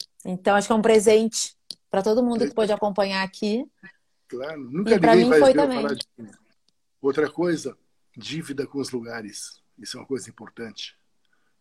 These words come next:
Speaker 2: Eu tenho di-, muitas dívidas, eu preciso voltar naquele lugar. Eu preciso fazer aquela fotografia que eu não fiz. Bah, isso aí me, me, me massacra.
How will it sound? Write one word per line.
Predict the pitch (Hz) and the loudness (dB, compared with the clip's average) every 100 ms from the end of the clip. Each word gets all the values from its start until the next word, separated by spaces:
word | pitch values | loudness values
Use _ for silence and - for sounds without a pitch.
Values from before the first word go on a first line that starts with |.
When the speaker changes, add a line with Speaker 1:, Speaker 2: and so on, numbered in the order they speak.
| _ | _
Speaker 2:
Eu | |
tenho | - 131 107 | -20 -18 -18
di-, | 104 - - | -18 -18 -14
muitas | 135 135 147 - - - | -10 -10 -10 -14 -16 -14
dívidas, | - 139 147 - 117 - - - | -12 -12 -12 -14 -16 -16 -16 -16
eu | - | -18
preciso | - - 165 156 135 | -16 -14 -12 -12 -14
voltar | 135 135 _ - 156 160 | -16 -16 _ -8 -8 -8
naquele | 139 143 135 | -10 -10 -10
lugar. | 123 123 131 127 _ _ _ _ _ _ _ _ | -10 -12 -12 -12 _ _ _ _ _ _ _ _
Eu | - | -20
preciso | 147 - - 208 170 147 | -18 -16 -8 -8 -8 -10
fazer | 147 127 | -12 -10
aquela | 156 156 143 | -10 -10 -12
fotografia | 135 147 139 - 156 | -12 -10 -10 -6 -6
que | 131 | -6
eu | 143 | -10
não | 127 | -12
fiz. | - 151 123 - _ _ _ _ _ _ - | -8 -8 -8 -14 _ _ _ _ _ _ -8
Bah, | - - _ - | -8 -8 _ -20
isso | - 147 | -10 -6
aí | 165 | -6
me, | 175 170 | -6 -8
me, | 156 156 156 160 - _ _ _ | -10 -12 -12 -12 -16 _ _ _
me | 151 165 165 _ _ | -16 -14 -14 _ _
massacra. | 156 156 - 170 - 107 | -10 -10 -2 -2 -2 -12